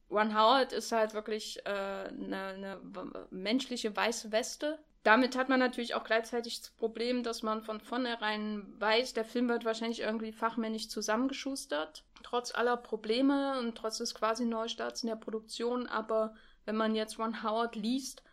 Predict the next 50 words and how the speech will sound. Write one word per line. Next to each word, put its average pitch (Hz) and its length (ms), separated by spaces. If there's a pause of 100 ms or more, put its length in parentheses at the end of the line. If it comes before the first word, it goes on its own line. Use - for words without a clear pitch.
(200)
dann 220 600
denkt - 480
man 226 180
ja 214 100
nicht 220 400
jetzt, - 480
also 214 160
bei 214 200
Phil 240 220
Lord 240 300
und 226 140
Chris 214 220
Miller 233 320
denk, 220 480
äh, 220 320 (320)
war, 214 260 (240)
konnte 220 200
ich - 40
mir 214 80
gar 214 100
nicht 214 120
so 214 80
richtig - 180
vorstellen, 214 300
wie 196 60
der 185 80
Film 240 220
aussieht, 214 480
weil 196 240
die 196 160
einfach 208 220
so 190 420 (380)
noch 214 140
relativ 214 320
früh - 180
in 247 80
ihrer 220 180
Karriere 220 440
sind, 220 280
aber 202 240
so 196 140
wahnwitzige 208 640
Sachen 240 300
halt 233 160
teilweise 214 340
machen. 208 300
Und 208 100
bei 202 100
Ron 196 280
Howard, 226 340